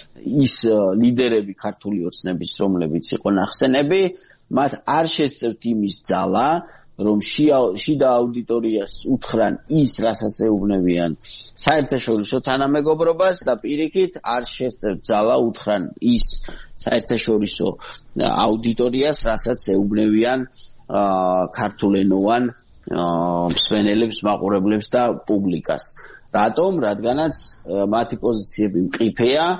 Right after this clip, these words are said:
მათი პოზიციები პოპულისტურია და ამავე დროს,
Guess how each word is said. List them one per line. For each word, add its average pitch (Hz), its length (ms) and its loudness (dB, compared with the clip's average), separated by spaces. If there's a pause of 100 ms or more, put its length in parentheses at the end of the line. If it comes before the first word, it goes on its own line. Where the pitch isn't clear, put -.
(280)
მათი 120 320 -2
პოზიციები 107 680 0
პოპულისტურია 127 1000 2 (300)
და - 140 -6
ამავე 113 400 2
დროს, 147 320 0